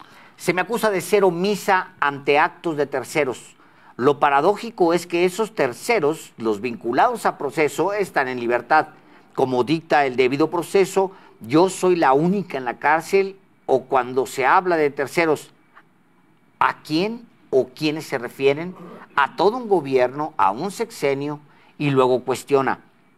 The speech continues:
"Soy el trofeo para exhibir un supuesto combate a la corrupción, por ciento,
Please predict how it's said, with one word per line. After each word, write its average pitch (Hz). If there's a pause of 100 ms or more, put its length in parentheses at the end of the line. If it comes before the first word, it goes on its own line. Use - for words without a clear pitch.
(240)
"Soy 190
el 180
trofeo 147
para 117
exhibir 127 (280)
un 160
supuesto 156
combate 135
a 190
la 180
corrupción, 127 (460)
por 123
ciento, 147